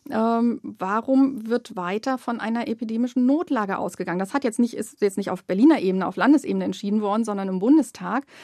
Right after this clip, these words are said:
Aber auch das sind natürlich Fragen, die sich viele Menschen durchaus stellen. Und, äh, die muss man auch aufnehmen, warum nicht? Und die kann man auch kritisch natürlich beleuchten. Das ist genau Aufgabe von Politik.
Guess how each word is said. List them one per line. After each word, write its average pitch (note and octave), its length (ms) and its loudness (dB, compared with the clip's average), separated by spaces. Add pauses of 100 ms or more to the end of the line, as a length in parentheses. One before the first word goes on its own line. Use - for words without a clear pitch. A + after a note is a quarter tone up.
(180)
Aber G#3+ 260 0
auch A#3 100 -4
das C4 180 -2
sind D4+ 120 2
natürlich C4+ 420 0
Fragen, A3 400 0
die B3 100 -2
sich A#3+ 220 -8
viele A#3+ 240 -4
Menschen A3 360 -2
durchaus G3 360 -6
stellen. F#3 460 0 (340)
Und, A#3 320 2
äh, G#3+ 320 -2 (600)
die G3+ 140 2
muss A#3+ 240 4
man B3 320 -2
auch G3 240 -6
aufnehmen, A3+ 640 0
warum G3+ 340 -2
nicht? G3+ 300 -4
Und B3 160 0
die A3 100 -12
kann - 220 -10
man G#3+ 160 -4
auch A3 160 -8
kritisch F#3 380 -6
natürlich G3+ 440 -6
beleuchten. D4 440 -2
Das F#3 180 -6
ist A#3+ 140 -10
genau A3+ 240 0
Aufgabe A3 440 -6
von A3+ 200 -6
Politik. B3 500 -10